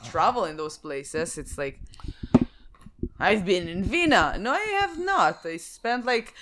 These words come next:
I spent a night, uh, like, almost, almost an entire, mm, like, twenty-four hours in a, in an airport in, in, I think, in Saint Petersburg. I don't count that I've been in Saint Petersburg.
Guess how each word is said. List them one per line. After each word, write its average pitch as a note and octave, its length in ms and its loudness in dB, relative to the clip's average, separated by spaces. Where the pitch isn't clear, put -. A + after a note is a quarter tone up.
I G#3+ 100 8
spent D#4 380 6
a C#4 80 4
night, A#3+ 500 6
uh, F#3+ 60 6
like, G3 220 2
almost, A#3+ 460 2
almost A3+ 380 0
an F#3+ 160 0
entire, F3+ 380 4
mm, E3+ 280 -12
like, D#3 140 -10
twenty-four F3+ 400 0
hours E3 340 4
in D#3+ 200 -8
a, D#3 120 -2
in D#3+ 80 -4
an D#3+ 100 -4
airport D#3+ 560 -2
in, D3 280 -12
in, C#3+ 240 -12
I C#3+ 240 -14
think, F3 180 -12
in F#3 200 -2
Saint F#3+ 320 0
Petersburg. D3 680 -6
I - 60 0
don't G4 180 0
count G3+ 280 8
that E3+ 100 6
I've D#3 160 2
been D3+ 200 -6
in C#3+ 40 -12
Saint C3+ 320 -10
Petersburg. G3 640 -10